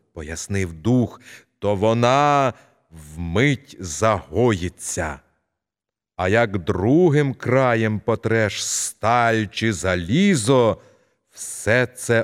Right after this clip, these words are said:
обернеться в срібло». «Треба спершу випробувати», — сказав хлопець. Підійшов до дерева,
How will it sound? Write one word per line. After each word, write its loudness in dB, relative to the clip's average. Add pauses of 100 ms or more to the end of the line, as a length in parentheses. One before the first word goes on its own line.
обернеться -2
в -12
срібло». -10 (1700)
«Треба -2
спершу -2
випробувати», — 0 (100)
сказав -6
хлопець. -8 (580)
Підійшов 2
до -2
дерева, -4